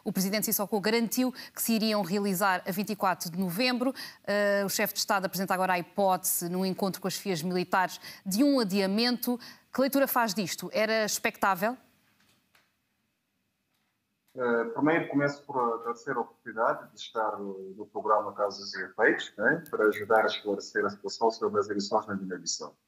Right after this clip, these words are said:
Speaker 2: Eh, era expectável, certamente, que as eleições não decorreriam na data marcada,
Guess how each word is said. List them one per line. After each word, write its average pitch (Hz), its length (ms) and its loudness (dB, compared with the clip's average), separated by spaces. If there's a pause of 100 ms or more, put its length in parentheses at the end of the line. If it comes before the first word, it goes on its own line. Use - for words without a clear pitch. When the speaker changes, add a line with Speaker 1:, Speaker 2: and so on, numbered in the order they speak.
(680)
Speaker 2:
Eh, 120 760 8
era 190 80 8
expectável, 117 680 4
certamente, 117 680 2
que 104 720 2
as 113 100 2
eleições 117 420 0 (160)
não 139 400 4
decorreriam 120 640 0 (160)
na 110 100 4
data 107 280 4
marcada, 104 580 0